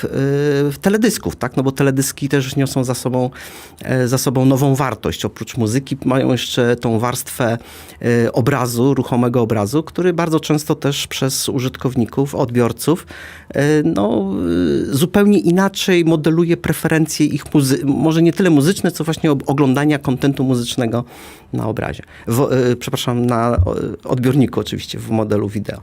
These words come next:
I, e, tutaj można sobie wyobrazić, że praktycznie rzecz biorąc, e, e, modeli, e, mode-, e, może nie tyle modeli, co, mm,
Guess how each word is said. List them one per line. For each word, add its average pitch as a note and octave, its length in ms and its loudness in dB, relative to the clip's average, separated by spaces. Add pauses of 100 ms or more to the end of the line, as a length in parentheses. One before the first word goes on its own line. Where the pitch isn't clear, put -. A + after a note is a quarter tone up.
(480)
I, D3+ 440 0
e, D3 260 0
tutaj - 280 -4
można G3 240 2
sobie E3+ 240 -4
wyobrazić, D3+ 460 0
że D3 120 -4
praktycznie D#3 420 -4
rzecz D3+ 200 -4
biorąc, C3+ 440 2 (420)
e, C3+ 40 0
e, C3+ 40 2 (920)
modeli, B2 840 2 (340)
e, A#2 720 2
mode-, B2 280 0 (120)
e, C3+ 40 0 (420)
może B2 320 -2
nie B2 100 0
tyle B2+ 280 -2 (300)
modeli, A#2+ 560 0
co, A2+ 400 -2 (200)
mm, F2+ 160 -6